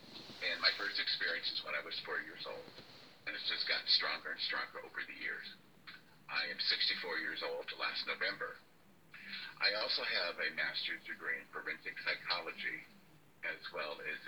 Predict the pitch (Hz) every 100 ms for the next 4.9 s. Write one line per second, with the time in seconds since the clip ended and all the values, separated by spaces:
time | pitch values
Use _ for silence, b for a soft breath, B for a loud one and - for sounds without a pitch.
0 | - - - 90 82 - - - 120 -
1 | - - - - - - - - - -
2 | - - - - - 466 523 494 - -
3 | - - - - - - - - - -
4 | - - - - - - - -